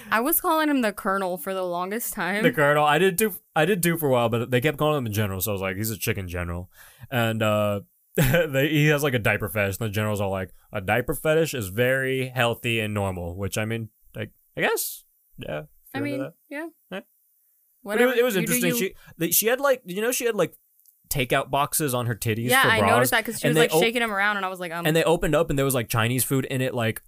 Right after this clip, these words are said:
Speaker 2: around her titties.
Speaker 1: I did not see
Speaker 2: Or
Speaker 1: them
Speaker 2: I,
Speaker 1: open
Speaker 2: or
Speaker 1: up.
Speaker 2: I don't know exactly what was in it. I think it was Chinese food. Like, that's my only explanation, but I, I don't know. I
Speaker 1: We'll have
Speaker 2: really
Speaker 1: to rewatch this.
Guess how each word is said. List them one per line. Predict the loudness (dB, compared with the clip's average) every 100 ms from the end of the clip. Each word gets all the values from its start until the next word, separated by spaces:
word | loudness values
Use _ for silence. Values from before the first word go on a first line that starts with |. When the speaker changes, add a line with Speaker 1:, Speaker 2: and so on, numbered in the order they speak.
| -2
Speaker 2:
around | 0 0 0 0
her | 2
titties. | 4
Speaker 1:
I |
did | 4 4
not | 4 4 4
see |
Speaker 2:
Or | 2
Speaker 1:
them | 4 2
Speaker 2:
I, |
Speaker 1:
open | 0 0
Speaker 2:
or | 2
Speaker 1:
up. | 4
Speaker 2:
I | 4
don't | 4
know | 2 2
exactly | 2 0 2
what | 0
was | 0
in | -2
it. | -2
I | -4 -4 -6
think | -4 -2
it | 0
was | 2
Chinese | 2 0 0
food. | -4 -2
Like, | 0 0
that's | -2 0
my | -4
only | -2 -2 -2
explanation, | -4 -4 -4 -4 -4
but | -6 -8 -10
I, | -10 -8 -8
I | -6
don't | -2 -2 -2
know. | -2 -2 -2 -6 -14 _ _ _
I | 0
Speaker 1:
We'll | 0
have | 0
Speaker 2:
really | -2 -4
Speaker 1:
to |
rewatch | -2 -4 -6
this. | -10 -10 -14